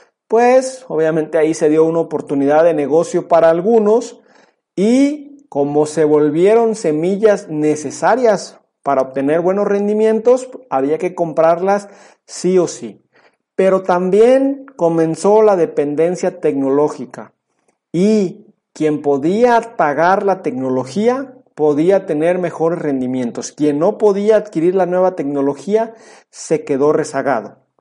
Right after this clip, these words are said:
Obviamente se forzó la aparición de nuevas plagas agrícolas debido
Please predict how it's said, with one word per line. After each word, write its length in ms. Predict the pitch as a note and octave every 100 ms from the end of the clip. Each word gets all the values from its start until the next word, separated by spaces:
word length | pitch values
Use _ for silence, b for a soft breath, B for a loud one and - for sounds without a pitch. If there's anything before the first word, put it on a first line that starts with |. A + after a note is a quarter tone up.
| _ _ _ _ _ _ _ _
Obviamente 1080 | F3 A3 A#3+ A3 A3 A#3 A3+ A3+ A3 C4+ -
se 280 | - - E3+
forzó 520 | D#3 D#3+ D3+ - F#3+
la 100 | G#3+
aparición 920 | G#3 F#3 D#3 D3+ D3 F3 F#3 G3+ A3+ - -
de 180 | D#3
nuevas 420 | D3+ E3 F#3 F#3+ F#3+
plagas 520 | - F3 F3+ F#3 F3
agrícolas 800 | C#3+ F3 F#3 G3+ G3 A3+ A3+ _ _ _ _ _
debido 1040 | C#3+ D3 D3 F3 G3+ G#3+ A3 - - _